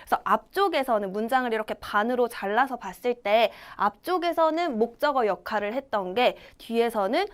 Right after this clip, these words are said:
주어 역할로 하면서 뭔가 역할을 겸하고 있다라고 보시면 돼요. 그래서 겸어문은 종류가 이렇게 여러 가지가 있는데 저랑은 오늘 사역이나 요청을 나타내는 겸어문에 대해서 알아보도록 할게요. 일단은 문장이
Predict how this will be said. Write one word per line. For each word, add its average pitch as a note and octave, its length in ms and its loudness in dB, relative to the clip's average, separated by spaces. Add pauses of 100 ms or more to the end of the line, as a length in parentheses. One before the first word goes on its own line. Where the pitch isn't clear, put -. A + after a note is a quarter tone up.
주어 B3+ 400 0
역할로 A3 560 0
하면서 D4+ 600 2 (120)
뭔가 G#3+ 360 0
역할을 C#4 580 0
겸하고 C#4 560 0
있다라고 A3 680 0
보시면 G3+ 500 -8
돼요. G3 440 4 (360)
그래서 C#4 180 -2
겸어문은 D#4+ 680 0
종류가 C4 500 0
이렇게 G#3+ 300 -4
여러 G#3 300 4
가지가 B3 440 -2
있는데 G3 520 -4
저랑은 G3 480 -6
오늘 B3+ 340 -2 (280)
사역이나 D#4 680 0
요청을 E4 520 -2
나타내는 G3 680 -2
겸어문에 G#3+ 540 -4
대해서 F3+ 340 -12
알아보도록 G#3 720 -4
할게요. G#3 440 2 (800)
일단은 E4+ 480 0
문장이 C4 600 0